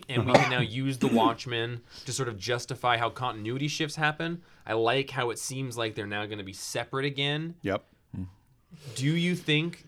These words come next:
Speaker 1: that living in a world where this has happened is a good thing? Like, we can agree that it was well done, but do we feel like it shouldn't have happened still?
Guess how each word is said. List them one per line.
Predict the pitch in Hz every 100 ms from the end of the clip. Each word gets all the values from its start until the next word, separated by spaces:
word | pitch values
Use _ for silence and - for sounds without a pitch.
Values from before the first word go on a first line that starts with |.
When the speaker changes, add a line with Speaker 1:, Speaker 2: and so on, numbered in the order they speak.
| 120
Speaker 1:
that | 131 127 - 127 104 104
living | 143 143 135
in | 127
a |
world | 123 127 127
where | 113
this | 120 120
has | 120
happened | 120 117 127
is | 107 98
a |
good | 92 135 147
thing? | 160 160 175 185 -
Like, | 120
we | 123
can | 120
agree | 117 123 147
that | 131
it |
was | 117 101
well | 110 104
done, | 92 104 120 139 147 - _ _ -
but | 98 113 104
do | 110
we | 101
feel | - 120 113
like | 104
it | 104
shouldn't | - - 120 110
have | 107 95
happened | 98 92 82 73
still? | - 50 -